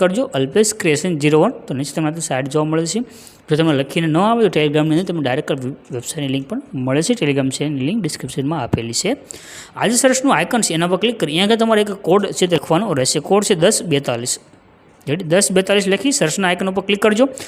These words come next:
તો નીચે તમારી પાસે ટાઇટલ કોડ થંબનેલ આવે છે, એના પર ક્લિક કરવાનું છે. એટલે એક પોસ્ટ ખુલશે. આ પોસ્ટને ઉપરની તરફ કરી નીચે જવાનું છે એટલે તમને લખેલું જોવા મળે છે ફૂલ પ્રોજેક્ટ.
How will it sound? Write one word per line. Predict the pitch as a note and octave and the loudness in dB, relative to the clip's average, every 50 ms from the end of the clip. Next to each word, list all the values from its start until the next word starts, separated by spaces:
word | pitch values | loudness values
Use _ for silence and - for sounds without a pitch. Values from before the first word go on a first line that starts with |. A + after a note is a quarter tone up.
| - - - - | -18 -12 -4 -2
તો | G#3+ F3 | 0 0
નીચે | E3+ F3 F3 | 0 2 2
તમારી | B3+ C4 C4 B3+ B3+ B3+ | 2 4 4 4 2 2
પાસે | A#3+ - D4 | 2 0 0
ટાઇટલ | D4 G3 D#3+ D#3 F3+ G3+ G#3 - A#3 | 0 0 0 2 2 0 0 2 2
કોડ | A#3 A3 - | 0 0 0
થંબનેલ | - D3 D3 F3 F#3+ G3 G3 | -2 -2 0 0 0 0 0
આવે | G#3 G#3 - | 0 0 0
છે, | - - F#3 | -2 0 0
એના | E3 D#3+ E3+ | 0 0 0
પર | G3 F#3 | 0 -2
ક્લિક | G3 G3+ G3 G#3+ | -2 -2 2 2
કરવાનું | G#3+ G#3+ A3 G#3 - | 2 2 2 0 -2
છે. | D4 - - | -6 -6 -4
એટલે | - E3+ F3+ F#3+ | -2 0 0 0
એક | F#3+ - E3 | 0 0 0
પોસ્ટ | F3 G3+ G3+ - - | 0 0 0 0 2
ખુલશે. | - F#3+ F#3 - A#3+ C#4+ - - - - - - - - | 2 4 4 4 2 2 0 -2 -12 -14 -14 -8 -4 -2
આ | E3 F3 - | -2 0 2
પોસ્ટને | F#3 G#3 G#3 G#3 - C4 G3+ | 2 2 2 2 0 0 0
ઉપરની | F#3+ - A#3 A#3 A3+ A#3+ | 0 2 2 2 4 4
તરફ | A#3+ A#3 A#3 | 4 4 2
કરી | B3+ C4+ F#3+ C#3 - - - - - - - C#3+ | 0 0 0 -4 -8 -12 -20 -20 -14 -8 -4 -4
નીચે | D3 - - A3+ | -2 0 2 4
જવાનું | A3+ A#3 A#3+ B3 - - | 4 4 4 4 4 4
છે | C#4+ | 4
એટલે | C#4 B3 A3 | 4 4 4
તમને | A3+ A3+ G3 D3 | 2 2 2 2
લખેલું | D3+ - - A3 A3 G#3+ | 2 4 4 4 6 6
જોવા | A3+ G#3+ G#3 | 4 4 4
મળે | G#3+ A3 G#3+ - | 4 4 4 2
છે | C4 A3 - - | 0 -2 0 2
ફૂલ | - G#3 G#3 F#3 G3+ | 2 2 2 0 0
પ્રોજેક્ટ. | - F3+ D#3 D#3+ F#3 A3 - - | 2 2 4 4 4 2 0 -4